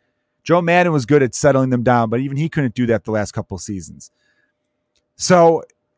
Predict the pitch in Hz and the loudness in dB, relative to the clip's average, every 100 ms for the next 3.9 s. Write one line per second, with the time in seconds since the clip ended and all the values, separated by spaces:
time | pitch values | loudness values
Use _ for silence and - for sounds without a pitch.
0 | _ - 151 - _ _ - 165 185 180 | _ -12 -12 -14 _ _ -8 -2 -2 -2
1 | 208 233 214 180 143 131 _ _ - 175 | -2 -4 -2 -4 -6 -18 _ _ -6 -4
2 | 208 170 175 175 170 - 151 - 147 156 | -2 -2 0 0 0 -2 -8 -6 -6 -4
3 | 120 135 120 123 127 90 98 92 | 0 0 0 -4 -4 -6 -8 -10